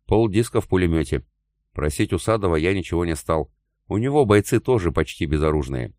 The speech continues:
На этом мы попрощались и разошлись. Он двинул по оврагу в сторону дыма. Раз немцы не появились, можно рискнуть. А мы, покинув рощу, пошли по полю, засеянному пшеницей. Риск есть, но риск оправданный.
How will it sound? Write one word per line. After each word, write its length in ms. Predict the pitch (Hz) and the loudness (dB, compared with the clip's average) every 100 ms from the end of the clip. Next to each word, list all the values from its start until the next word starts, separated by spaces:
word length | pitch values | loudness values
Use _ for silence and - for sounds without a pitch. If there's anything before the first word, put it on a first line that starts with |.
| _ _ _ _ _ | _ _ _ _ _
На 200 | 69 76 | -6 -2
этом 240 | 101 110 92 | -2 0 -2
мы 140 | 92 | -2
попрощались 680 | - - 76 120 123 110 - - | -2 -2 -2 -2 -2 -4 -6 -8
и 100 | 117 | -4
разошлись. 560 | 104 71 - 71 - _ _ _ _ _ _ _ _ | -2 -2 -4 -8 -8 _ _ _ _ _ _ _ _
Он 260 | 107 131 101 | -2 0 0
двинул 360 | 95 104 95 | 0 0 0
по 160 | 87 87 | 2 2
оврагу 340 | 85 110 90 | 2 0 0
в 80 | 82 | -4
сторону 380 | - 90 85 80 | -2 0 0 0
дыма. 360 | 85 78 62 - _ _ | 0 0 -4 -10 _ _
Раз 300 | 73 85 - | -2 -2 -2
немцы 340 | 92 82 82 | -4 -4 -4
не 80 | 76 | -4
появились, 540 | 73 76 78 104 87 | -2 -2 0 -2 -2
можно 240 | 78 78 80 | -4 -4 -2
рискнуть. 480 | 78 - 80 65 - _ _ _ _ _ | -4 -2 -4 -4 -8 _ _ _ _ _
А 120 | 73 | -2
мы, 260 | 82 113 143 | 0 0 0
покинув 500 | - 80 80 73 82 | -2 0 -2 -2 0
рощу, 480 | 107 127 - 117 - _ | 0 -2 -4 -4 -6 _
пошли 380 | 82 78 127 131 | -2 -2 -6 -4
по 140 | - | -4
полю, 340 | - 82 80 | 0 2 2
засеянному 580 | 73 76 82 78 76 76 | 0 -2 0 0 0 -4
пшеницей. 640 | 71 78 76 73 - 69 - _ _ _ _ - | -4 -4 -4 -4 -4 -6 -10 _ _ _ _ -6
Риск 380 | 69 95 - | 0 0 0
есть, 400 | 82 101 101 - _ | 0 0 0 -6 _
но 180 | 71 76 | -4 -2
риск 240 | 117 - | -2 -2
оправданный. 600 | - 80 82 73 65 - | -2 0 0 -2 -4 -8